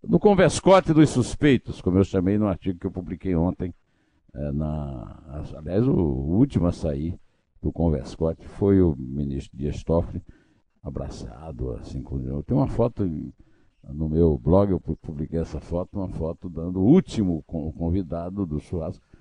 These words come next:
aparentemente já à noite, é, praticamente pendurado, né, no, no, no anfitrião. Agora, na noite de quarta, né, ou seja, de ontem,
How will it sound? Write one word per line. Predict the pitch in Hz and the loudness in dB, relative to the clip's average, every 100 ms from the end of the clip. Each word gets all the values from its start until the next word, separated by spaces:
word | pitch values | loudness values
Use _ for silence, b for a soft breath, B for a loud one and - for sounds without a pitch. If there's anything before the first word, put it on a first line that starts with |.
| b | b
aparentemente | 85 - 104 98 98 87 87 - | -10 -2 0 2 0 0 -2 -2
já | 92 98 | -2 0
à | |
noite, | 92 90 95 - - - _ _ _ _ - _ _ | 4 4 4 0 -20 -20 _ _ _ _ -20 _ _
é, | - - _ _ - 95 | -16 -16 _ _ -16 -12
praticamente | - 95 - 92 87 104 - | -8 -8 -6 -2 0 0 0
pendurado, | 117 101 76 76 58 58 | 4 4 2 -4 -8 -8
né, | 62 62 | -8 -8
no, | 62 60 | -6 -6
no, | 58 58 50 - | -8 -10 -16 -10
no | 73 | -6
anfitrião. | 80 - 73 73 62 55 - _ _ _ - | -4 -4 -6 -8 -10 -16 -18 _ _ _ -4
Agora, | 101 117 | 0 2
na | 175 | 6
noite | 143 113 - 104 | 8 6 4 -4
de | 107 - | -8 -8
quarta, | 110 135 151 - - 62 | -2 0 0 -4 -8 -6
né, | 87 | -2
ou | 85 | -2
seja, | 82 80 82 | -2 -4 -2
de | 117 | 4
ontem, | 107 135 - | 4 4 0